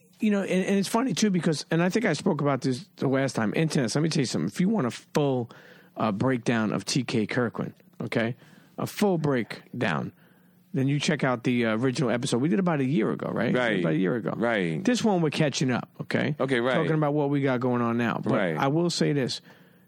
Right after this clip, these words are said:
Speaker 1: So many comedians, okay,
Speaker 2: Mm-hmm.
Speaker 1: make people laugh, but they depress themselves.
Speaker 2: Right.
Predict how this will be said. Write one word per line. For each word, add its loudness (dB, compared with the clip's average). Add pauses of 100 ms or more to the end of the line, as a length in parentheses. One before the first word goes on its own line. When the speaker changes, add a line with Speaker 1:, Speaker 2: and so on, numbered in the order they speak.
(120)
Speaker 1:
So 0
many 2
comedians, -2 (260)
okay, -2
Speaker 2:
Mm-hmm. -2 (200)
Speaker 1:
make -2
people -2
laugh, -6 (1000)
but -2
they -2
depress -2
themselves. -4
Speaker 2:
Right. -2